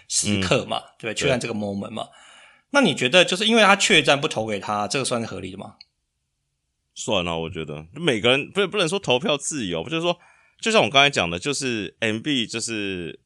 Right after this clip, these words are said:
Speaker 2: 有一些情感上的优势嘛，那你可能这个就是把情感上优势抵消了。你既然可以有情感上优势，干，我也可以投赌篮票嘛，<laughs> 对不对？
Speaker 1: 哦，对，所以赌篮票这个是，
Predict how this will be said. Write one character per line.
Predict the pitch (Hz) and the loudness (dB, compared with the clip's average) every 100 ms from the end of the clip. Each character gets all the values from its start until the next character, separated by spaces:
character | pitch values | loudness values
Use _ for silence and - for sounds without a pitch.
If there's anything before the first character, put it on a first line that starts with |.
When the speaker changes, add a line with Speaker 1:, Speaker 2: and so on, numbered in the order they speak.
| _ _ - | _ _ -4
Speaker 2:
有 | 98 95 | 0 0
一 | 131 | 0
些 | 135 127 123 | 2 2 0
情 | - 110 117 | -2 -2 2
感 | 117 92 | 2 2
上 | 123 | -2
的 | 107 104 | -2 -2
优 | 110 117 | -2 -2
势 | - 110 | -4 -6
嘛， | 80 73 | -8 -8
那 | - | -6
你 | 139 104 | -4 -4
可 | - | -6
能 | 92 | -4
这 | 110 | -4
个 | |
就 | 104 | -4
是 | 98 | -2
把 | 85 | -4
情 | 92 87 | -4 -6
感 | 85 | -6
上 | 90 | -6
优 | 85 87 | -6 -8
势 | 87 | -10
抵 | - 73 | -12 -12
消 | 78 73 | -10 -8
了。 | 69 76 _ | -10 -14 _
你 | 123 110 | -6 0
既 | 180 | 4
然 | 165 | 4
可 | 135 160 | 4 2
以 | |
有 | 127 | 2
情 | - 127 | 0 -2
感 | 120 | -2
上 | 127 123 | 0 -2
优 | 110 | -2
势， | 123 123 - - - | -4 -4 -8 -12 -6
干， | 147 123 120 | 0 2 4
我 | 139 | 2
也 | |
可 | - 131 | 2 -2
以 | |
投 | - 101 | 0 -4
赌 | 113 95 | -2 -2
篮 | 90 | -2
票 | 92 - 110 | -4 0 0
嘛， | 92 - - _ | 0 -8 -14 _
<laughs> | _ _ - | _ _ -4
对 | 107 | 0
不 | |
对？ | 101 - - - _ - | 0 -2 -8 -20 _ -12
Speaker 1:
哦， | 95 98 98 _ 123 | -10 -10 -12 _ -6
对， | 113 | 0
所 | 139 | 0
以 | 202 | 2
赌 | 147 139 | 4 4
篮 | 185 | 6
票 | 254 | 6
这 | 247 240 | 6 4
个 | 196 | 2
是， | - 220 208 | 2 -2 -4